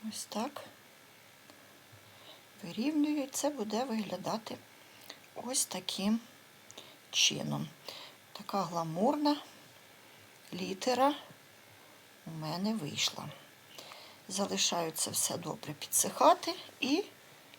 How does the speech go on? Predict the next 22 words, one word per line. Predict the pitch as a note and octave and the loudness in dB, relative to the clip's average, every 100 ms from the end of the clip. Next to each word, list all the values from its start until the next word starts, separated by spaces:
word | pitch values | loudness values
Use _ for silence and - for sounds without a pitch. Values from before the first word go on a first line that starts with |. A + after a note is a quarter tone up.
| - - - - - | -20 -20 -20 -12 2
мій | A#3 A3+ D4 | 6 6 4
подаруночок | - A3 F#3+ F3+ E3+ A3+ B3+ - C#4+ C#4+ - - - - - - - - | 0 0 4 2 4 4 4 2 0 -2 -8 -14 -20 -18 -18 -16 -14 -2
готовий. | G#3 F#4+ - D#3 D3+ E3+ - - - - - - - - - - A3+ | 2 2 4 4 4 0 -4 -6 -16 -20 -20 -18 -16 -16 -16 -8 -2
Дякую, | D#4+ F#4+ - F3+ | 0 0 0 0
що | - D#3+ | 0 0
ви | E3 | -2
були | D#3+ D#3+ D3+ | -4 -2 -2
зі | D3+ | 0
мною, | D3 D3+ B3+ E4 D#4+ - - - - | 2 4 4 4 -2 -10 -18 -14 -2
дивились | A3 F4+ F#4 - | 0 4 2 4
це | - E3 | 4 4
невеличке | D#3 D3+ D3 - - - | 2 2 0 2 2 2
відео. | D3 D3+ A3+ D4 E4+ F4 - - - - - | 0 0 2 4 2 -2 -12 -20 -20 -20 -6
Підписуйтесь | F#4 - - A3 - E4 E4+ - | -6 -2 2 4 2 -2 0 2
на | D#4 | 4
мій | D#4 D#4 D#4+ - | 4 2 0 -2
с-, | - - - - - | -4 -4 -8 -12 4
канал, | C#4 C#4 C#4 C#4 | 8 10 8 8
ставте | - - G4 - - | 6 8 4 4 4
лайки, | E3 A3+ D#4+ - A3 | 6 6 6 2 0
запрошуйте | F#3 F3+ F3+ - E3 D#3+ D3 | 0 -2 -2 -2 -4 -2 -2
друзів, | - F3+ C#4 C#4+ | 0 0 2 0